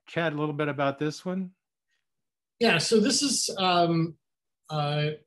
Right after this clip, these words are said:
Speaker 2: the Hatton Gallery in the U K. Um, most museums aren't called museums, they're called galleries.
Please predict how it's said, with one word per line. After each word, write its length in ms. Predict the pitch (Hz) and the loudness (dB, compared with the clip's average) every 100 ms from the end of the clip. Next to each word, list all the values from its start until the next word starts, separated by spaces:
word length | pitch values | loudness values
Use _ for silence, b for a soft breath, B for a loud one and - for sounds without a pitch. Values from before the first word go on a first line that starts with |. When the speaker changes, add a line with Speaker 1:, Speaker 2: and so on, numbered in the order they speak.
| _ | _
Speaker 2:
the 100 | 170 | -4
Hatton 640 | 151 208 220 190 175 175 156 | 0 0 2 2 2 -2 -4
Gallery 680 | 180 180 185 156 139 135 143 | -2 0 -2 -2 -4 -6 -8
in 140 | 202 214 | -4 -2
the 100 | 214 | 0
U 180 | 208 202 | 0 -2
K. 520 | 175 165 151 139 139 147 | -6 -6 -6 -6 -8 -10
Um, 480 | 139 135 131 127 _ _ _ - - _ - | -10 -10 -12 -20 _ _ _ -20 -20 _ 0
most 260 | 180 185 185 | 2 2 2
museums 460 | 185 202 202 160 | 4 6 6 6
aren't 160 | 170 165 | 2 0
called 340 | 170 156 139 | 0 0 0
museums, 580 | 135 139 175 156 131 131 | 0 -2 0 0 -2 -4
they're 120 | 139 139 | -8 -6
called 220 | 135 127 | -6 -4
galleries. 340 | 135 131 120 | -4 -4 -8